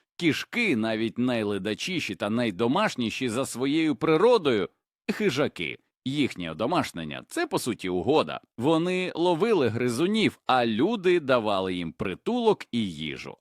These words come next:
Але інстинкти нікуди не зникли. Всередині вашого милого клубочка шерсті все ще живе вправний і нещадний мисливець,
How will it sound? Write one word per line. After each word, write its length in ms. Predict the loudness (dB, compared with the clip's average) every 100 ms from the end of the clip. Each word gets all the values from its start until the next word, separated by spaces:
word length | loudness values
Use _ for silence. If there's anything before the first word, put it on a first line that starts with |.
| _
Але 320 | 2 4 2
інстинкти 680 | 0 -4 -4 0 0 0 -2
нікуди 380 | -2 -2 -4 -4
не 140 | -4
зникли. 440 | -8 -12 -14 -16 -16 _ _ _
Всередині 840 | -12 -4 0 2 0 0 -6 -8
вашого 520 | -4 -4 -4 -6 -8 -4
милого 480 | -4 0 4 4
клубочка 680 | 2 -4 2 0 0 -2 -2
шерсті 560 | 0 0 0 0 -4 -6
все 300 | -4 -4 -4
ще 360 | -4 -4 -4
живе 320 | -2 -2 0
вправний 680 | -2 -2 0 2 2 -2 -6 -6
і 100 | -4
нещадний 760 | -2 -2 -2 0 0 -2 -6
мисливець, 760 | -6 -8 -8 -8 -8 -8 -14